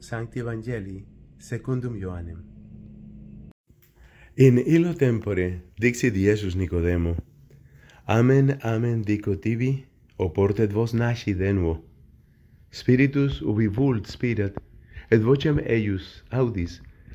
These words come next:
sed non scis unde veniat, aut quo vadat, sic est omnis qui natus est ex spiritu."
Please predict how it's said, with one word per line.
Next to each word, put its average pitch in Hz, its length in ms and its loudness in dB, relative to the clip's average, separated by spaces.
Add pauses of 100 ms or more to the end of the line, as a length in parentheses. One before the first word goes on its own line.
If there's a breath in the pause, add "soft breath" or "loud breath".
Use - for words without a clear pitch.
(100)
sed 104 180 2
non 113 200 4
scis 143 360 -2
unde 104 240 2
veniat, 107 440 -2 (120)
aut 101 380 0
quo 120 420 0
vadat, 98 380 -2 (720 soft breath)
sic 110 260 0
est 117 180 2
omnis 110 400 0
qui 95 140 -4
natus 90 400 -4
est 95 340 -6
ex 95 220 -8
spiritu." 98 520 -2